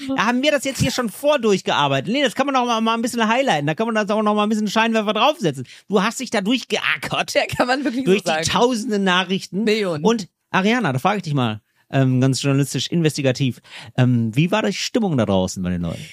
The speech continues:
Speaker 2: Die Stimmung war gut tatsächlich.
Speaker 1: Ja.
Speaker 2: Eine Sache, es kann's ganz deutlich, ähm, vielen Dank nochmal für alle eure Antworten. Das hat uns wirklich sehr geholfen.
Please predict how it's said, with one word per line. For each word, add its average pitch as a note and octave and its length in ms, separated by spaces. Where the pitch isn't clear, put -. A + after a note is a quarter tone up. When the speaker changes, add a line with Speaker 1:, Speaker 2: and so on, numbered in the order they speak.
Speaker 2:
Die C4+ 100
Stimmung A4+ 380
war A#3+ 120
gut C4+ 260
tatsächlich. F#3+ 580
Speaker 1:
Ja. A2+ 240
Speaker 2:
Eine F#4+ 320
Sache, C#4+ 500
es - 160
kann's C4+ 320
ganz - 320
deutlich, C4 560
ähm, G#3+ 160
vielen D4+ 240
Dank B3 160
nochmal A3 220
für G#3 100
alle F#3+ 160
eure F#3 160
Antworten. G3 240
Das F#3 100
hat G#3 140
uns F#3+ 240
wirklich C4+ 320
sehr A3 160
geholfen. G#3 520